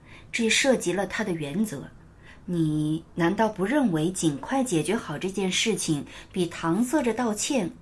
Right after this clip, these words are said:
更为重要吗？”马修的话很有道理，安妮有点动摇了。她说：“我想，我可以为了你这么做，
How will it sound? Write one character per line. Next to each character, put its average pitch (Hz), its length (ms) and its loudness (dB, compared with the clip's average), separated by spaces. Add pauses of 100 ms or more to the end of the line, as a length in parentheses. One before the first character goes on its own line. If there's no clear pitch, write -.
更 247 260 4
为 160 140 2
重 220 240 0
要 202 200 -6
吗？” 190 220 -4 (2000)
马 196 200 4
修 311 220 4
的 277 80 4
话 233 340 4
很 185 240 0
有 277 140 4
道 185 240 -2
理， 143 240 -4 (380)
安 190 240 6
妮 160 240 4
有 175 120 2
点 160 160 2
动 214 220 0
摇 - 240 -8
了。 139 140 -12 (440)
她 151 160 -4
说 143 380 -2 (880)
：“我 262 200 2
想， 190 500 2 (360)
我 262 140 4
可 262 240 4
以 339 140 8
为 294 160 6
了 294 120 4
你 185 280 4
这 254 140 2
么 262 120 2
做， 196 340 0